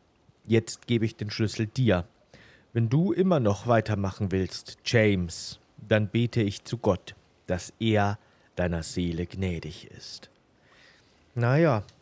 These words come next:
ist auch gruselig, dass die Nachricht schon an uns ist, ne? In dieser alten, verrosteten Box. Aber okay,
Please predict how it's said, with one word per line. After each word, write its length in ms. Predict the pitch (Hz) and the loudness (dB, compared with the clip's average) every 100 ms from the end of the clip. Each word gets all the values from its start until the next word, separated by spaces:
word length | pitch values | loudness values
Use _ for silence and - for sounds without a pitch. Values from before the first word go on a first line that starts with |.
| _ _ - | _ _ -6
ist 140 | 131 | 0
auch 200 | 123 - | 0 0
gruselig, 420 | - 165 135 104 | -2 -2 -2 -2
dass 180 | - 104 | -2 -4
die 100 | 120 | -2
Nachricht 520 | 107 113 - 123 - | 0 0 0 -4 -4
schon 200 | - 123 | -6 -4
an 140 | 98 120 | -2 -4
uns 280 | 127 156 123 | -4 -4 -4
ist, 200 | 92 104 | -6 -2
ne? 160 | 107 | -2
In 100 | 131 | -2
dieser 280 | 110 101 - | -4 -8 -8
alten, 340 | 110 107 110 | -8 -8 -12
verrosteten 760 | 107 104 92 104 - 101 - 101 | -10 -8 -8 -10 -8 -10 -10 -10
Box. 420 | - 107 - - | -4 -4 -4 -10
Aber 200 | 92 104 | -6 -2
okay, 360 | 131 - 110 95 | -2 -2 -4 -4